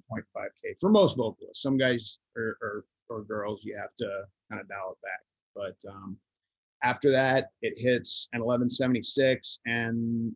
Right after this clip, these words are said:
I usually use, we use the Blueface model on the C L A seventy-six.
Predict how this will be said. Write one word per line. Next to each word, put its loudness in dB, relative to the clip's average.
I 0
usually 2
use, 4
we -8
use -6
the -14
Blueface 0
model 2
on -2
the -6
C -4
L 0
A -2
seventy-six. -4